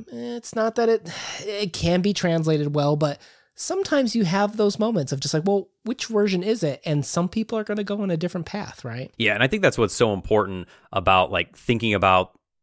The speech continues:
Speaker 2: really analyzing a story like this. You have to kinda take some maybe things with a grain of salt, so to speak, because they're, they're, the,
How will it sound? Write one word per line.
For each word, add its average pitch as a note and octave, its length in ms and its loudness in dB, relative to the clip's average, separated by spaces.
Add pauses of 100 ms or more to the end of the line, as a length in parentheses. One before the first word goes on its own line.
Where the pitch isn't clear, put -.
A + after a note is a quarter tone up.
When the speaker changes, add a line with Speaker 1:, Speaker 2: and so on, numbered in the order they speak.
(120)
Speaker 2:
really A2 720 2 (680)
analyzing G2+ 720 2
a F2+ 40 -4
story G#2 380 2
like F2+ 240 2
this. F#2+ 420 -2 (280)
You G#2 280 -8
have A#2 200 2
to B2 80 -2
kinda G#2+ 240 0
take G#2+ 200 -2
some - 160 -4
maybe G2 200 0
things G2 260 -4
with F#2 100 -2
a E2 40 -8
grain G2 180 -2
of E2+ 80 -6
salt, A#2 320 2
so C#3+ 140 0
to C3 80 0
speak, C3+ 400 -4
because F#2+ 520 0 (800)
they're, A#2+ 200 -2
they're, A#2+ 260 4
the, A2+ 240 -4